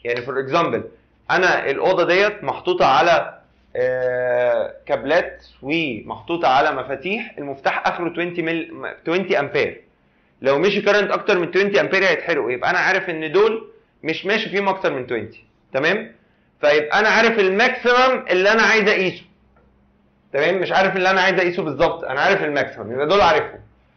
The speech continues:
محتاج ايه؟ محتاج الشنط ريزيستنس اعرفها بكام عشان خاطر اقدر اوصلها والريش تبقى مظبوطه.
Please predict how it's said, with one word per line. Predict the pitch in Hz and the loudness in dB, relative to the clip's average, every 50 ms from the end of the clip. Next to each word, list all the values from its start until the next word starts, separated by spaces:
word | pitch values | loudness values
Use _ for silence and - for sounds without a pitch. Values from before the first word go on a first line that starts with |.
| _ _ - | _ _ -8
محتاج | - 156 165 - - - 226 226 | -4 -4 -4 -4 -2 0 0 0
ايه؟ | 226 196 202 202 185 - - - _ _ _ _ _ _ _ _ - - | 2 0 0 0 0 -2 -4 -14 _ _ _ _ _ _ _ _ -10 -4
محتاج | 135 143 - - 208 208 190 | -4 -4 -2 0 0 2 2
الشنط | 202 196 - - 208 208 208 202 202 | 2 0 0 2 2 2 2 2 0
ريزيستنس | 180 160 160 175 190 190 190 - 170 143 139 156 | 0 0 2 0 0 0 -2 -6 -6 -4 0 2
اعرفها | 139 139 151 185 196 - 196 190 | 4 4 4 4 2 2 2 0
بكام | 185 - 208 226 247 277 294 - - - _ _ _ _ _ _ _ - | 0 0 0 0 2 0 -2 -6 -10 -20 _ _ _ _ _ _ _ -4
عشان | - 147 - 185 170 - | -4 -4 -2 -2 -4 -4
خاطر | - - 185 202 196 208 208 190 - - - - | -2 0 0 0 2 2 0 -2 -2 -6 -6 0
اقدر | - 185 180 165 165 180 175 - - | 2 2 4 4 4 4 4 4 2
اوصلها | 156 151 147 147 - 185 180 185 185 180 185 190 190 185 | 2 2 2 2 0 0 0 2 2 2 4 4 4 4
والريش | - 139 143 143 151 170 170 170 | 2 0 -2 -2 -2 -2 -2 -4
تبقى | 170 147 135 127 131 127 | -6 -8 -8 -6 -6 -6
مظبوطه. | 127 120 113 107 110 104 104 | -6 -8 -8 -8 -12 -14 -16